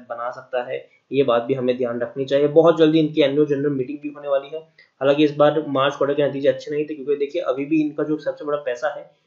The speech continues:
जो revenue है, वो अभी भी आता है petrochemical और refining से आता है।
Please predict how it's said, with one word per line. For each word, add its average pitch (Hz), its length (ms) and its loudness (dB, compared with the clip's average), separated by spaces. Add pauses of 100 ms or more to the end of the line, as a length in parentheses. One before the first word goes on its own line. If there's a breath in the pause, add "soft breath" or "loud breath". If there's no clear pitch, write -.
(140)
जो 139 100 2
revenue 135 380 2
है, 156 120 -2 (320)
वो 151 160 6 (120)
अभी 160 240 4
भी 190 220 0
आता 143 260 2
है 156 140 2
petrochemical 139 640 0
और 143 160 -4
refining 127 420 -8
से 151 100 -4
आता 143 280 -4
है। - 140 -16